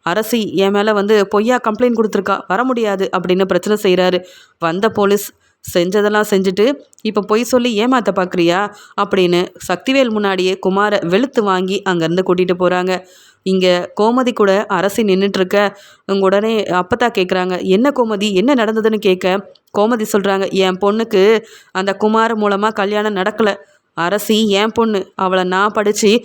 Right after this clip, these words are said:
முன்னேற வைப்பேன். தப்பு செஞ்ச குமாரு வசமா மாட்டிக்கிட்டான். அரசிக்காக நாங்க என்ன வேணாலும் செய்வோம். குமாரு செஞ்ச வேலைக்கு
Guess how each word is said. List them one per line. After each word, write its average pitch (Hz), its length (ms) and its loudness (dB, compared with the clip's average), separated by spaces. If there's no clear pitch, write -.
முன்னேற 233 440 2
வைப்பேன். 190 420 0
தப்பு 202 300 -2
செஞ்ச 196 400 0
குமாரு 214 500 0
வசமா 196 420 -2
மாட்டிக்கிட்டான். 196 580 -2
அரசிக்காக 202 640 -2
நாங்க 202 200 0
என்ன 196 220 2
வேணாலும் 214 280 0
செய்வோம். 202 480 0
குமாரு 196 320 2
செஞ்ச 190 560 0
வேலைக்கு 214 640 2